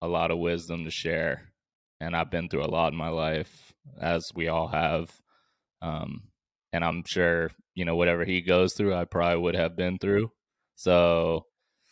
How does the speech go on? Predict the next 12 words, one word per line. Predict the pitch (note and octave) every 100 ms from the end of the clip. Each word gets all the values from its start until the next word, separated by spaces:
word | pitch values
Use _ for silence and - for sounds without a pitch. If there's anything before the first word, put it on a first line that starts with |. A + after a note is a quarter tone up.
| _ _ _ _ _
when | G#2+
it | G2
comes | - G#2 -
to |
those | F#2+ F2
moments, | F2 G#2 G#2 F#2 F2 - - -
you | F2+
know, |
obviously | D#2+ F2+ F2 F2
I |
wanna | F2 E2+ D#2+
teach, | - E2+ E2+ - -